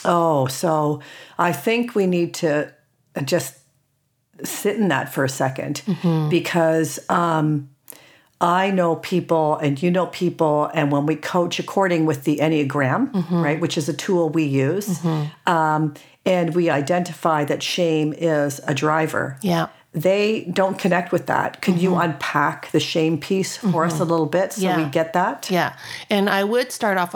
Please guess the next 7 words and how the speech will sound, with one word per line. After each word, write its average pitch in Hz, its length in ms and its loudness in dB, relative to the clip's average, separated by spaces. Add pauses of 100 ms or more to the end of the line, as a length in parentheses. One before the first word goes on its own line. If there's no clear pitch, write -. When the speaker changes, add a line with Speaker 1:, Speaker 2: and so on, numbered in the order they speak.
Speaker 2:
by 160 200 2
distinguishing 160 800 -2
between 156 360 -2
shame 156 300 0
and 151 160 -2
guilt. 165 400 -2
Speaker 1:
Okay. 175 360 -2